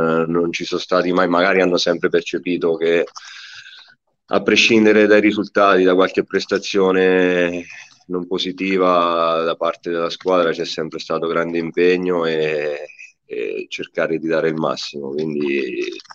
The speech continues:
quindi speriamo, anzi dobbiamo a tutti i costi ricambiare la fiducia che, che ci hanno dato e,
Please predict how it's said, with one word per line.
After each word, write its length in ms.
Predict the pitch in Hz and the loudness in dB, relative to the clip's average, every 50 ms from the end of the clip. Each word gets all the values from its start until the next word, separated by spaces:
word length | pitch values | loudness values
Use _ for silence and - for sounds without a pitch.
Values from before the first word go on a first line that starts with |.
| - - - - - - 480 - 294 - - - - - _ _ _ _ _ _ _ - _ _ - - - - - - _ - - - - - | -16 -16 -16 -14 -14 -14 -14 -14 -14 -14 -16 -18 -20 -20 _ _ _ _ _ _ _ -20 _ _ -20 -20 -20 -20 -20 -20 _ -20 -20 -20 -12 -4
quindi 320 | - 98 104 92 87 85 | 0 0 2 4 4 2
speriamo, 720 | 85 - - 92 85 90 90 90 90 90 90 90 92 87 - | 2 2 0 4 4 6 4 6 6 6 6 6 6 6 6
anzi 300 | 95 92 82 - - 85 | 4 4 2 0 -6 -4
dobbiamo 880 | 80 - 87 85 - 95 90 87 90 90 87 87 85 85 85 85 80 82 | 0 0 0 2 4 4 4 4 4 4 2 2 2 2 2 2 2 0
a 60 | 82 | 0
tutti 280 | - 90 85 - - | -2 -6 -8 -6 -8
i 20 | 87 | -2
costi 1500 | - 95 95 98 92 - - - 92 90 90 85 87 87 85 85 85 82 80 80 78 78 78 76 73 71 - - - - - - - _ _ _ _ - _ - - - - - - _ _ _ - - - - - - _ - - _ _ - - - _ _ _ - - | 2 4 4 4 4 2 -2 -2 0 2 4 4 6 6 4 4 4 2 0 0 0 -2 -4 -4 -4 -6 -8 -10 -18 -20 -20 -20 -20 _ _ _ _ -20 _ -20 -20 -20 -20 -20 -20 _ _ _ -20 -20 -20 -20 -20 -20 _ -20 -20 _ _ -10 -10 -10 _ _ _ -16 -8
ricambiare 560 | - 92 - 92 90 90 90 95 95 90 92 | -8 -2 0 2 2 4 4 4 6 6 6
la 120 | 87 85 80 | 4 4 2
fiducia 520 | 87 92 87 90 90 90 87 92 87 82 | 0 0 2 4 4 4 4 4 2 2
che, 760 | 80 80 82 80 80 78 78 78 78 78 76 76 76 76 76 - | 2 2 2 2 4 4 4 4 2 2 2 0 0 -2 -6 -6
che 140 | - 80 | -8 -8
ci 120 | - - 82 | -4 -4 -4
hanno 200 | 80 80 80 82 | -2 -2 0 2
dato 420 | 85 90 92 98 92 82 95 92 87 | 2 4 4 2 2 2 4 4 6
e, 440 | 85 80 73 76 76 69 67 71 | 6 6 4 2 2 0 -4 -8